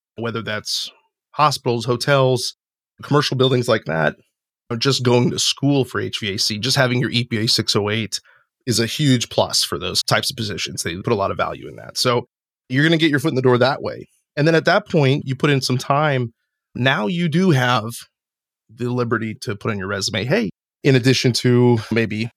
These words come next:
painting and some plumbing and this and that, I also was in charge of the maintenance, service, and repair of three hundred water source heat pumps." Now you've got that flexibility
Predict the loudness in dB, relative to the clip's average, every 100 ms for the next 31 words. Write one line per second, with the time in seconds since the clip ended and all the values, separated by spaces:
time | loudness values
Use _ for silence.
0 | _ _ _ -4 -4 0 0 0 -2 -4
1 | -6 -6 -6 2 2 2 0 -2 -2 -2
2 | -2 0 0 0 0 0 -2 -2 -4 -4
3 | -6 -6 -4 2 4 4 0 -6 -4 0
4 | 2 2 0 0 0 0 -2 -2 0 0
5 | 0 -2 -8 -4 -2 0 2 2 0 0
6 | 0 2 0 0 0 -2 -4 -6 -6 -2
7 | 0 0 -2 -2 -2 0 0 2 0 0
8 | -2 -2 -4 -6